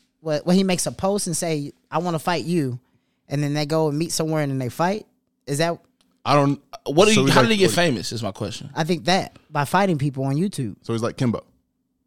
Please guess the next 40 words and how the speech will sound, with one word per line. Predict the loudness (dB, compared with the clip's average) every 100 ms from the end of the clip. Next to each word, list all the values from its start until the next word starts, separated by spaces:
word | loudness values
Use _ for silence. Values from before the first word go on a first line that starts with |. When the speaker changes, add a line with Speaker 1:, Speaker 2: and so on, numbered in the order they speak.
| _ _ _ _ _
Speaker 3:
Huh. | -4 -2 -2 -4 _ _ _ _ _ _ _ _ _
Speaker 1:
I | -2
don't | -2
Speaker 3:
I | -2
Speaker 1:
know |
Speaker 3:
th- | -2
Speaker 1:
who |
that | -2 -4
is | -4 -4 -6
either. | -6 -6
Speaker 2:
Kimbo | -8 -8
Slice, | -10 -14 -14
the | -14
dude, | -12 -10 -12
he's | -14 -16 -16 _
the | -20 -20 -20
Speaker 1:
I | -20
mean, | -20 _ _ -20 -20 -8
Speaker 3:
I | -2
feel | 2
like | 2
when | 4
I | 4
Speaker 2:
Fight |
Speaker 3:
went | 4 4
to | 6
Speaker 2:
people. | 8
Speaker 3:
go |
look | 6 4
at, | 4 6
when | 4
I | 4
went | 2
to |
go | 4
look | 4 4
at | 4 4
it | 4
on, | 2 0 -4
on, | -6 -4 -4 -6